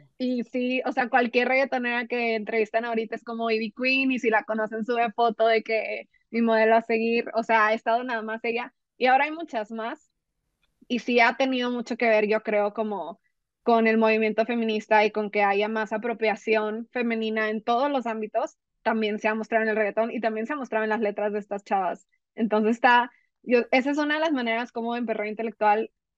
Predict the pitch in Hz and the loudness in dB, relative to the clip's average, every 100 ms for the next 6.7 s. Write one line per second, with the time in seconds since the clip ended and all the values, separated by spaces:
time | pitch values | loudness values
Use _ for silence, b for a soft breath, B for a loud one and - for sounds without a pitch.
0 | _ _ 233 220 214 202 - _ 226 214 | _ _ -4 -2 -2 -4 -6 _ -2 2
1 | 214 214 208 214 220 233 240 - 240 240 | 2 2 0 -4 -4 -4 -6 -2 2 4
2 | 240 226 185 196 _ _ _ _ _ _ | 4 4 0 -6 _ _ _ _ _ _
3 | - 247 - 262 247 254 269 262 - 208 | -8 -8 -6 -4 0 0 0 -2 -4 -6
4 | 220 220 226 220 208 208 220 220 202 214 | -2 0 0 0 -4 -2 -2 -2 -2 -4
5 | 226 226 269 269 220 196 202 208 202 208 | -4 -2 -4 -2 -4 -4 -8 -10 -6 -4
6 | 220 247 294 214 208 185 | -2 -2 -2 -2 -2 -4